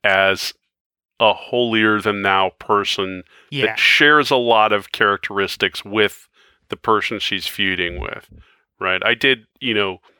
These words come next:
Speaker 1: some of what, what is out there is that, you know, there's a l-,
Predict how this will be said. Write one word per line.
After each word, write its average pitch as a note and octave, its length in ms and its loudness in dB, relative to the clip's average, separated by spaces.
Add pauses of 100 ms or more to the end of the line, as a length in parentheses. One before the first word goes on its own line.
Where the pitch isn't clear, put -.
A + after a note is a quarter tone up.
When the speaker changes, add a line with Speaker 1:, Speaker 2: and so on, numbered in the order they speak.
(580)
Speaker 1:
some C#3 260 -2
of A#2+ 100 0
what, A2+ 220 2 (460)
what G#2+ 320 -2 (560)
is A2 180 -2
out G2+ 280 2
there G2 280 2
is F#2 220 -4
that, G2 260 0 (180)
you A2+ 140 -12
know, - 160 -16 (1040)
there's A#2 260 0
a G2 40 0
l-, F#2+ 320 -8